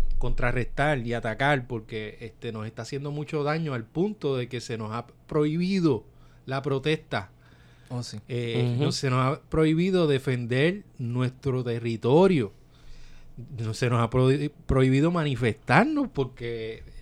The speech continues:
Speaker 1: eh, pensamos que es injusto lo que se está haciendo con nuestro ambiente y, y, y también el, el que se te-, atreva a transgredir esa ley, pues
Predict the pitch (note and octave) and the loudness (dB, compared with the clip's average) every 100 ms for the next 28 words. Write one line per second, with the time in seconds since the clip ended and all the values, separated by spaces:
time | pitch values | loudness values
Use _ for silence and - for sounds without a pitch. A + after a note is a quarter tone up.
0 | - - C3 A#2 - A#2+ A#2 - B2 E3+ | -14 -14 -14 -16 -10 -6 -6 -4 -6 -6
1 | - D3+ D#3 C#3+ C3 G3+ G#3+ - C#3 C3 | -6 -6 -4 -4 0 -2 -2 -8 -8 -8
2 | B2+ A#2+ B2 A#2 B2+ B2+ D#3 D#3+ D#3 D#3 | -10 -14 -16 -16 -14 -12 -12 -10 -10 -10
3 | D3+ C#3 D#3 D3+ E3 A#3 A#3 D#3+ D3 - | -10 -12 -12 -8 -6 -8 -8 -10 -10 -18
4 | - - - B2 B2 - C3 C3+ B2+ B2+ | -20 -20 -12 -12 -12 -14 -14 -12 -12 -10
5 | A2+ G#2+ A#2 F3+ C#4 G3 B2+ B2 A#2 - | -10 -8 -6 -6 -6 -8 -10 -10 -12 -10
6 | A#2 - A#2+ A#2 A2+ C#3 B2 A#2+ B2+ D#3 | -10 -8 -8 -8 -10 -10 -8 -8 -4 0
7 | A#3 G#3 - - - - - - - B2 | 0 -2 -6 -20 -20 -20 -20 -20 -12 -10
8 | C3 C3+ C3 C3+ C3 E3+ F#3 F3+ - - | -4 -4 -2 -2 0 0 0 -6 -16 -20
9 | - C3+ C#3 E3 F#3 C4 G3 D#3+ C3+ A2+ | -12 -8 -6 -4 -4 -4 -4 -6 -6 -10